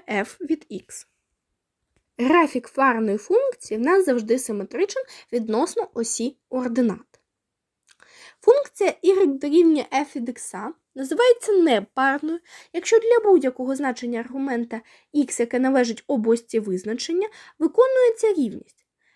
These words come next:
f від мінус x дорівнює мінус f від x. А тепер для того, щоб ви краще зрозуміли, що ж це за рівність, тому що, ну, воно якби очевидно, проте коли треба довести щось,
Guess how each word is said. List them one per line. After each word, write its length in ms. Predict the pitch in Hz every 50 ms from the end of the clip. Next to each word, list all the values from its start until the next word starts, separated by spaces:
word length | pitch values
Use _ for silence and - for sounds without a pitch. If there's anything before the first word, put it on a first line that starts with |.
| _ _ -
f 300 | 277 320 311 302 - -
від 200 | 269 294 233 -
мінус 520 | 339 370 370 311 262 254 262 262 - - -
x 340 | 294 320 - - - - - _ _ _ -
дорівнює 640 | 302 294 370 415 440 392 302 302 302 311 339 - - - -
мінус 640 | 294 339 370 359 294 233 208 185 190 - - - _ -
f 160 | 202 196 226 - - _ -
від 260 | 233 - 302 - - -
x. 360 | - - _ - - - - _ _ _ _ _ _ _ _ _ _ _ _ _
А 80 | - 285
тепер 340 | 269 330 302 311 480 480 440
для 120 | 392 381
того, 260 | 381 - 381 370 339 302
щоб 280 | 302 - 285 269 - -
ви 120 | 269 277
краще 460 | 262 - 320 320 320 277 247 - - 233
зрозуміли, 600 | 233 254 262 262 294 302 302 294 262 214 202 208
що 260 | - - 339 339 320
ж 180 | - - _
це 220 | - - 294 277 254
за 240 | 226 240 226 220 -
рівність, 640 | - 240 247 311 466 539 508 - 294 226 196 - - _ _ - - - - _
тому 260 | - - 269 302 349 330
що, 380 | - - - - - 147 - - _ _ _ _ _ _ _ -
ну, 200 | 262 320 320 302
воно 220 | 254 294 330 359
якби 260 | 370 339 294 302 339 349
очевидно, 600 | 339 - - - 466 466 427 302 190 185 175 -
проте 540 | - - 262 262 285 285 - 359 349 349 330
коли 260 | - - 330 339 359
треба 320 | - - 359 339 302 320
довести 720 | 269 - 311 311 339 453 539 - - - - - - -
щось, 340 | - - - 185 190 - -